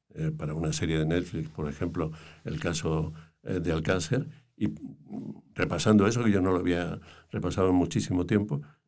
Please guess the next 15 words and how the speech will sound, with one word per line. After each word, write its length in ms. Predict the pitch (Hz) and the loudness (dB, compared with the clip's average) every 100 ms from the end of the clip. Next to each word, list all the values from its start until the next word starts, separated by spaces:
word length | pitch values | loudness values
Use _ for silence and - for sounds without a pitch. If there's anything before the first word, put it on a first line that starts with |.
| _ _ | _ _
he 120 | 101 | 2
visto 260 | 92 107 101 | 4 4 2
que 140 | 90 | 2
yo 220 | 85 92 - - _ | 2 0 -4 -12 _
tenía 320 | - 90 92 | 2 6 6
a 40 | 92 | 6
mi 100 | 87 | 4
lado 360 | 90 92 104 | 2 0 0
a, 240 | 98 85 - | 0 -2 -6
a 60 | |
Esteban, 460 | 71 - 107 90 78 | -4 2 2 4 2
¿no? 160 | 104 127 | 2 2
Y 80 | |
que 100 | 107 | 0
Esteban, 480 | 85 95 92 98 104 | 0 2 4 4 2